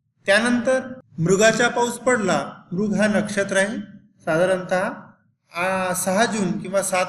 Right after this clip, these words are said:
जूनला मृग हा नक्षत्र सुरू होतो. की या मृगाचा पाऊस पडला की उन्हाळ्यात तापलेल्या जमिनीचा वापसा होतो, तेव्हा बाबा शेतात बाजरीची पेरणी करायची.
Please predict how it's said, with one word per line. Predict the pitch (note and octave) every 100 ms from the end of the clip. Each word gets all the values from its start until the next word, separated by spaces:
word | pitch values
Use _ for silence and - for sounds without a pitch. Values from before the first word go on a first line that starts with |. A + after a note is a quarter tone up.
| F#3
जूनला | G3+ F3+ F3
मृग | E3+ F3 F3+
हा | F3+
नक्षत्र | F#3 E3+ F3+ D#3+ E3
सुरू | F#3 E3
होतो. | D#3+ E3 A3 - - _ _ _ _ _ _ _ -
की | A3+ G#3 - G#3 G#3
या | C4
मृगाचा | B3+ A3+ A3+ A3+ A#3+
पाऊस | A#3 A3+
पडला | - A#3 G3+ F#3+
की | F#3+
उन्हाळ्यात | A3 F#3+ G3+ G#3+
तापलेल्या | G#3 G3+ F3+ G3 G3 G3
जमिनीचा | F3 E3+ F3 E3+ A3+ C#4+ G#3+
वापसा | D#3+ D#3 - G#3
होतो, | G3 - - A#2+ - _ -
तेव्हा | F3+ G3
बाबा | E3+ D#3+ F3+
शेतात | F3 D#3+ E3+
बाजरीची | D#3+ C#3+ C#3 D3 D#3 F3
पेरणी | D#3+ C3+ C#3 C3+
करायची. | C3+ A#2+ A#2